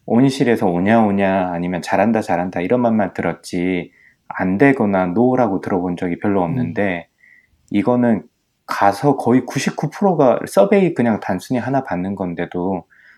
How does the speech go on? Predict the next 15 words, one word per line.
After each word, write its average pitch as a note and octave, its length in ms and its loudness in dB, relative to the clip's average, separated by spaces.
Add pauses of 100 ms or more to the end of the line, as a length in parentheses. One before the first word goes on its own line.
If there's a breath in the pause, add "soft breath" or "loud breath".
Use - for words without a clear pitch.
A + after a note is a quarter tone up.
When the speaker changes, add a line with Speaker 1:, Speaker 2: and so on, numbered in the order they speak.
(140)
Speaker 1:
거의 D#3 240 2
구십오 C#3 800 -4
프로 D3+ 220 4
이상이 A2 420 2
다 F2+ 300 0
노를 G#2 340 4
하는 G#2 220 0
거예요. E2 220 -6
해주는 F#3 280 4
사람이 D#3 300 0
없는 F2 380 0
거죠, E2+ 280 -8
거꾸로. E2 540 -6
그래서 F#2+ 380 -4 (600 loud breath)
자기는 G2+ 800 0